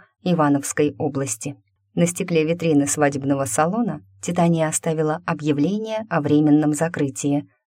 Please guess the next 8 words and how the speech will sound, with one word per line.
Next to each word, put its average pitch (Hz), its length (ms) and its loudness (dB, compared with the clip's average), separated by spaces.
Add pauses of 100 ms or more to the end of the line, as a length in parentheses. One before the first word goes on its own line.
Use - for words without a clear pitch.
(120)
«Хозяйка 151 540 2
салона 190 540 -2 (140)
в 135 140 -4
отпуске. 135 540 -4 (340)
Все 165 260 2
заказы 151 540 -2
принимаются 160 840 0 (100)
онлайн. 143 680 -2